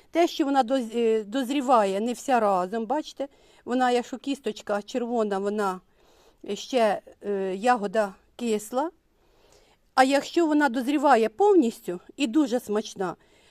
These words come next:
то її транспортувати дуже важко. Оце негативні якості. І якщо ви проживаєте,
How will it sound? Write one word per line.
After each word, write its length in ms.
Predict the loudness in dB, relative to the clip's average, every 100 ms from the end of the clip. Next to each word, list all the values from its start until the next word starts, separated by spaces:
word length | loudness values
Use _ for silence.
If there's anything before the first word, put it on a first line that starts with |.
| -2
то 100 | 2
її 160 | 4
транспортувати 800 | 4 0 -2 -6 -6 0 2 0 -4
дуже 280 | -6 -6
важко. 480 | -2 -4 -6 -14 -18 _ _ _ _ _ _ _ _ _ _ _ _ _ _ _ _ _ _ _ _
Оце 300 | -4 0 6
негативні 540 | 6 6 2 0 0 2
якості. 600 | 2 2 -4 -12 -12 -4
І 120 | -2
якщо 380 | 0 -2 2 2
ви 280 | 2 0 -2 -6
проживаєте, 800 | -4 -4 -2 0 0 0 -6 -10